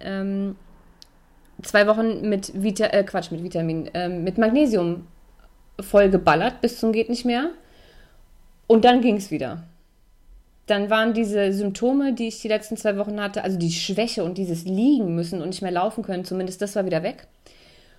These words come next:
Und meine Ärztin hatte sich in der Zeit aber so Sorgen um mich gemacht, dass sie gesagt hat, okay, ähm, da muss jetzt mal gecheckt werden.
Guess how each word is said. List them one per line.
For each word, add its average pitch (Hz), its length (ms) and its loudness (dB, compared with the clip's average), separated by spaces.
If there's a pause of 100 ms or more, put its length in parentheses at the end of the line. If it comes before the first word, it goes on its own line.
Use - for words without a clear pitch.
(180)
Und 233 140 0
meine 220 200 2
Ärztin 277 600 -6 (1080)
hatte 214 560 -6 (300)
sich 202 320 -6
in 214 100 -4
der 208 160 -2
Zeit 208 200 -10
aber 196 180 -4
so 240 280 0
Sorgen 151 320 -4
um 151 100 -8
mich 165 140 -10
gemacht, 170 360 -6
dass 226 100 -6
sie 208 100 -8
gesagt 196 360 -6
hat, 196 120 -10
okay, 233 500 -4 (460)
ähm, 196 640 -2 (320)
da 185 220 0
muss 202 180 -6
jetzt 202 160 -6
mal 190 100 -4
gecheckt 165 380 -8
werden. 147 320 -12